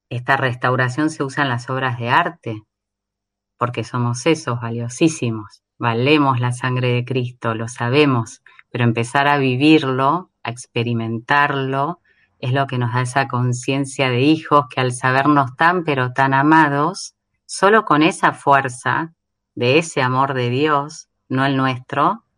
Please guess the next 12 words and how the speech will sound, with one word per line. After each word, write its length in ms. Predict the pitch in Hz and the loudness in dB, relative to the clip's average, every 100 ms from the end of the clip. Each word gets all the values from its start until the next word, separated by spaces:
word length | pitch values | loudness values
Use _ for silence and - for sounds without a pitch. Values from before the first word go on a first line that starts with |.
| - | -6
ni 100 | 120 | -4
el 120 | 113 | -4
de 100 | 113 | -6
los 280 | 117 120 143 | -8 -4 -2
otros, 300 | 135 131 123 | -2 -4 -6
sino 220 | - 123 | -4 0
el 100 | 123 | 0
de 140 | 120 | 0
Dios, 580 | 123 151 151 143 160 - _ | 2 4 6 4 2 -12 _
que 100 | 117 | -8
es 140 | - | -6
eterno 800 | 120 123 135 131 123 123 139 160 | -8 -2 0 0 0 0 -2 -6